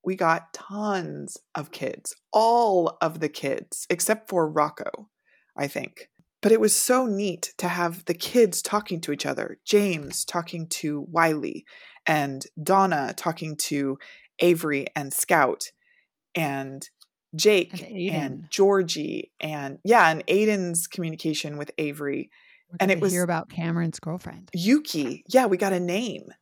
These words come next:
Speaker 1: I mean, it was really well done and so much fun. And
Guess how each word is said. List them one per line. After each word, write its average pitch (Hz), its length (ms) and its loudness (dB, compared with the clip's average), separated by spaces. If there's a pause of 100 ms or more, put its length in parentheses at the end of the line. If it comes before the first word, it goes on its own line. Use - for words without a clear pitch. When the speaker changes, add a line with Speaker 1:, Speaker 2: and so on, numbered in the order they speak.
(480)
Speaker 1:
I 208 80 6
mean, 214 320 2
it 254 160 4
was 302 640 2 (680)
really 175 680 2
well 143 280 0
done - 300 -6 (360)
and 180 180 0
so 170 680 -4
much 156 380 -10
fun. 143 420 -10 (540)
And 196 100 2